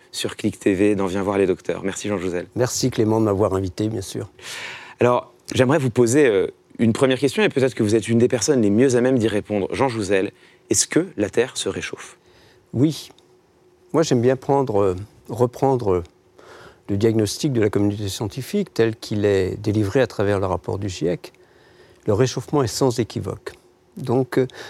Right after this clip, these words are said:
Speaker 2: en fait, par rapport au réchauffement climatique, euh, nous sommes dans un domaine où il y a des certitudes. Il y a aussi, euh, disons, des incertitudes. On se pose des questions sur certains points.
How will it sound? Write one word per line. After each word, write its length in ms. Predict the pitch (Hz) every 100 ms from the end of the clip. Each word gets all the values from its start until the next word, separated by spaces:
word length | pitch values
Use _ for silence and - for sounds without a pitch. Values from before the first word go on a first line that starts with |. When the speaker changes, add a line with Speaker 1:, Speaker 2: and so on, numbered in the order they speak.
| -
Speaker 2:
en 60 | 123
fait, 240 | - 214
par 120 | -
rapport 300 | 139 123 143
au 40 | 123
réchauffement 380 | 107 123 113 113
climatique, 640 | 117 110 - 196 208 -
euh, 240 | 110 113 110 - - - _
nous 60 | -
sommes 220 | - 117
dans 180 | 104 95
un 80 | 95
domaine 360 | 107 120 131
où 60 | 104
il 80 | 95
y 100 | 101
a 40 |
des 120 | 95
certitudes. 680 | 92 - - 131 - 202 214 - _ _ _ _ - - _ _ _ - - _ _ _ _ _
Il 60 | 95
y 80 | 92
a 60 |
aussi, 440 | 90 - - 110 95
euh, 120 | 92 90 - _ _ _ _ _
disons, 360 | 120 98 101 95
des 240 | 90 90 104 - -
incertitudes. 840 | 120 117 131 - 147 - 190 202 180 -
On 100 | 117
se 100 | -
pose 220 | - 117
des 100 | 104
questions 360 | 107 107 - 113
sur 180 | - 95
certains 320 | 104 - 95
points. 300 | - 131